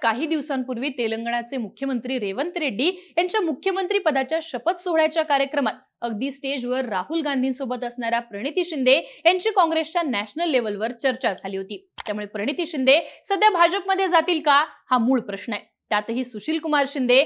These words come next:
हे वयाच्या ऐंशी मध्ये काँग्रेस सोडून भाजपात प्रवेश करतील का, की विजयसिंह मोहिते पाटलांसारखे ते पडद्यामागे राहून प्रणिती शिंदेंना भाजपात पाठवतील, की अगदी काँग्रेसचं हायकमांड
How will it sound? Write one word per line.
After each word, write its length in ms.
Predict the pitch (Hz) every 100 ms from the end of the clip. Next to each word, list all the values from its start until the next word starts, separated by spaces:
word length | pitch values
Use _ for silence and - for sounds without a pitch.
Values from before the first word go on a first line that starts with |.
| - -
हे 60 | 277
वयाच्या 420 | 269 262 262 330 -
ऐंशी 300 | 226 214 349
मध्ये 220 | 339 277 226 - -
काँग्रेस 400 | 349 359 440 440
सोडून 260 | 403 427 294
भाजपात 440 | - 233 - 370
प्रवेश 380 | 381 370 349 349
करतील 360 | 349 302 320 294
का, 220 | 277 277
की 360 | - _ -
विजयसिंह 580 | 254 214 202 277 277 240
मोहिते 360 | 247 202 202 349
पाटलांसारखे 760 | 339 320 302 302 285 269 302 254 - -
ते 60 |
पडद्यामागे 680 | 440 370 330 370 440 403 349
राहून 260 | 349 320 370
प्रणिती 440 | - 269 311 349
शिंदेंना 440 | 349 277 240 247 269
भाजपात 480 | 185 190 269 339
पाठवतील, 580 | 339 311 285 294 294 294 311 - _ -
की 140 | 247
अगदी 300 | - 262 247 240 - _
काँग्रेसचं 540 | 233 233 233 247 247 262
हायकमांड 560 | 208 247 269 240 220